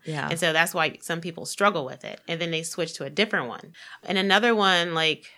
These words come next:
Speaker 2: that's making a comeback the, for, uh, food or whatever is <laughs> flexitarian. And
Speaker 1: Oh.
Speaker 2: that's been something that's
Speaker 1: I have
Speaker 2: been
Speaker 1: not heard of this.
Speaker 2: So
Speaker 1: I mean, I,
Speaker 2: flexitarian,
Speaker 1: yeah, I think
Speaker 2: yeah,
Speaker 1: I can
Speaker 2: so
Speaker 1: figure.
Speaker 2: flexitarian is you're being flexible with your meat
Speaker 1: Okay.
Speaker 2: consumption.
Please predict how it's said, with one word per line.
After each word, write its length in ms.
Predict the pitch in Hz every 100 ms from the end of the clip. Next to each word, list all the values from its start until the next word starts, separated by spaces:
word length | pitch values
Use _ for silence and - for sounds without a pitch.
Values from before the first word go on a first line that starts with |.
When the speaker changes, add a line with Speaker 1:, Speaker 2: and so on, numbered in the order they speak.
| _ _ -
Speaker 2:
that's 360 | 180 - -
making 260 | 185 180 170
a 60 |
comeback 500 | 165 156 156 151 147 -
the, 200 | 143 135
for, 200 | - 160
uh, 320 | 143 139 139
food 300 | 139 - 170
or 60 | 151
whatever 400 | 151 151 147 156 - - -
is 400 | 165 156 156 -
<laughs> 40 | 202
flexitarian. 1200 | - 240 165 - 175 - 147 175 160 - - 175 _ _ _ - -
And 160 | 226
Speaker 1:
Oh. 40 | 233
Speaker 2:
that's 200 | 311 392
been 140 | 453 415
something 600 | 320 294 302 294 285 254
that's 680 | 208 196 - - - - _ -
Speaker 1:
I 80 |
have 100 | 220
Speaker 2:
been 80 | 226
Speaker 1:
not 200 | 185 190
heard 180 | 196 233
of 80 | 233
this. 200 | 151 147
Speaker 2:
So 120 | 285 269 302 330
Speaker 1:
I 60 | -
mean, 140 | 196
I, 120 | - 285
Speaker 2:
flexitarian, 340 | 247 214 202
Speaker 1:
yeah, 120 | 196
I 80 | 160
think 220 | - -
Speaker 2:
yeah, 100 | 269
Speaker 1:
I 40 | 208
can 80 | 160
Speaker 2:
so 120 | 262
Speaker 1:
figure. 180 | 196 311
Speaker 2:
flexitarian 800 | 320 320 285 285 277 254 226 -
is 600 | 208 202 190 185 180 -
you're 200 | 196 226
being 160 | 226 214
flexible 440 | 220 214 208 196
with 200 | 175 -
your 100 | 156
meat 440 | 170 160 - - - _ -
Speaker 1:
Okay. 120 | 196
Speaker 2:
consumption. 580 | 175 175 151 - - -